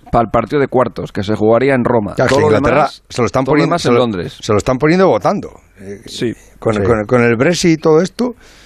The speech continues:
Speaker 2: si a lo mejor
Speaker 3: Ya.
Speaker 2: dentro de unos años re-, resulta que ya no juegan la Eurocopa, hacen ellos una cosa lar-, una cosa rara, ¿no?
Speaker 3: Sí, son cosas que no
Speaker 2: Ah.
Speaker 3: se entiende bien esto.
Speaker 2: A ver, es, es verdad, ¿no? Dices, ¿cómo, cómo
Speaker 3: Mm.
Speaker 2: pueden, pueden,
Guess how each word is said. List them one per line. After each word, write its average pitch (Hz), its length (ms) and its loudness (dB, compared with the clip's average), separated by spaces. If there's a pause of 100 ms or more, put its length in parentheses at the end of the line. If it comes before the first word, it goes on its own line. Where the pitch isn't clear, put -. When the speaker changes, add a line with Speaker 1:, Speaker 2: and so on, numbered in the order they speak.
(140)
Speaker 2:
si - 160 -4
a 113 60 2
lo 110 60 0
mejor 113 180 0
Speaker 3:
Ya. 175 40 4
Speaker 2:
dentro 165 220 2
de 165 60 4
unos 156 180 2
años 170 260 2
re-, 147 220 -2
resulta 139 400 0
que 143 80 2
ya 143 100 4
no 143 80 2
juegan 135 240 0
la 127 60 4
Eurocopa, 117 480 -2 (500)
hacen 135 260 0
ellos 143 220 0
una 131 120 2
cosa 123 200 -4
lar-, 143 260 0
una 135 120 0
cosa 123 180 -2
rara, 147 300 2
¿no? 180 180 -6 (520)
Speaker 3:
Sí, - 480 -8
son 98 220 0
cosas 101 400 0
que 95 280 2
no 98 100 4
Speaker 2:
Ah. 101 40 0
Speaker 3:
se 104 100 -2
entiende 90 380 -2
bien 85 340 0
esto. 85 200 -6 (220)
Speaker 2:
A 95 60 0
ver, 131 200 2
es, 117 240 -2 (100)
es 131 80 0
verdad, 160 460 2
¿no? 156 160 0
Dices, 110 260 -4
¿cómo, 220 320 2
cómo 110 160 0
Speaker 3:
Mm. 98 220 2 (120)
Speaker 2:
pueden, 165 300 2
pueden, 147 400 0